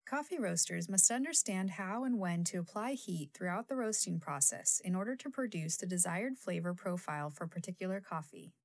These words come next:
Defining thermodynamics terminology. There are several significant distinctions for roasters to wrap their minds around as early as possible.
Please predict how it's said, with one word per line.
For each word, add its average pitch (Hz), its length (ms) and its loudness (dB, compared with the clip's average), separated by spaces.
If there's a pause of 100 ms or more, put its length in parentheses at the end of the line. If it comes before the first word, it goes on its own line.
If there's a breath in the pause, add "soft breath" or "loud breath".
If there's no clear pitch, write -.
(680)
Defining 311 560 -2
thermodynamics 233 960 2
terminology. 202 800 -2 (840)
There 240 160 0
are 269 60 0
several 302 420 2
significant 208 680 2
distinctions 165 680 2
for - 140 -6
roasters 214 500 0
to 277 120 -2
wrap 190 240 -2
their 220 140 0
minds 180 300 2
around 170 320 -6
as 170 140 -4
early 202 300 -2
as 240 140 4
possible. 170 560 -2